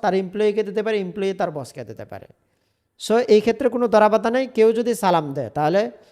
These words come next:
অবশ্যই উত্তর দিবেন, উত্তর না দিয়ে উল্টা সালাম দেওয়ার সুযোগ নাই। আরেকটা ভুল হয় যে সালাম দেওয়ার পর অনেক সময় সালাম মানুষ শুনে না, তখন আমরা বলি কি যে, "আপনাকে সালাম দিয়েছি",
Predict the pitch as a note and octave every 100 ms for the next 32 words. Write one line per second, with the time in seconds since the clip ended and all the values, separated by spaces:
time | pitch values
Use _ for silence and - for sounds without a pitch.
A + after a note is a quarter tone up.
0 | _ - E3 F3+ A3 G3+ G3 G#3 E3+ D#3+
1 | F#3+ G#3+ G#3+ G3+ F#3+ F3+ E3+ F3+ F3 D#3+
2 | D#3+ B3 D4+ - _ _ - - D#3 D3+
3 | D3+ F#3 C4+ - - F#3 E3 C#3+ D3 D3+
4 | D3 A2+ - _ _ _ _ _ _ _
5 | _ _ _ - _ _ _ _ F#3 A3+
6 | F4 B3+ C4+ C4 G3+ G#3+ A3 G3 G#3+ A3+
7 | A#3 A3 F#3 D#3 D3 D#3+ - F#3+ F3+ F3
8 | E3+ D#3 D3+ D3+ - D3 C3 G2+ - D#3+
9 | F3+ G3 F#3+ F3 D3 D3 C3 A2 _ _
10 | _ _ _ _ _ _ C#3+ D#3 D#3+ D#3
11 | D3+ - _ _ _ _ - D3+ F3 E3+
12 | F3 E3+ E3 D3 A#2 - F#2+